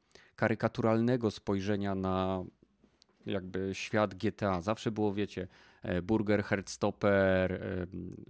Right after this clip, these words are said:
nie wiem, e, te wszystkie takie rzeczy, które wyśmiewały się z, e, rzeczy popularnych akurat w Stanach. Wybaczcie mi, że się akurat tak mieszam, ale się zestresowałem problemami technicznymi. Więc oddaję teraz głos,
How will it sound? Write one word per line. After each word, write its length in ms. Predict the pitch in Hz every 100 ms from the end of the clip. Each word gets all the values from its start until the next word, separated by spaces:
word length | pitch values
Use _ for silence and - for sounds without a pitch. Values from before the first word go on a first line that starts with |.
| - -
nie 160 | 95 92
wiem, 260 | 90 87 87 _ _ _ _ _
e, 300 | 90 87 85 - _ - - -
te 120 | - 107
wszystkie 400 | - 120 - 120
takie 260 | 113 -
rzeczy, 220 | 107 -
które 220 | 113 117 98
wyśmiewały 600 | 110 - 110 113 117 113
się 140 | 107
z, 260 | - - 104
e, 300 | 101 95 95
rzeczy 340 | 104 104 104
popularnych 680 | - - 107 107 110 110 -
akurat 460 | 120 - 110 98 -
w 40 |
Stanach. 380 | - 98 92 92
Wybaczcie 440 | 120 143 - 131
mi, 100 | 123
że 120 | 117
się 120 | 113 -
akurat 420 | - - 120 -
tak 220 | - -
mieszam, 520 | 101 117 107 95 92 113 - -
ale 180 | 101 104
się 160 | - 101 _ _ -
zestresowałem 920 | 98 120 - 127 - 92 107 110 107
problemami 480 | - 95 95 90 90
technicznymi. 600 | 90 92 - - 107 - _
Więc 200 | 98 98
oddaję 340 | - 107 123 131
teraz 280 | 117 107 98
głos, 380 | 104 104 101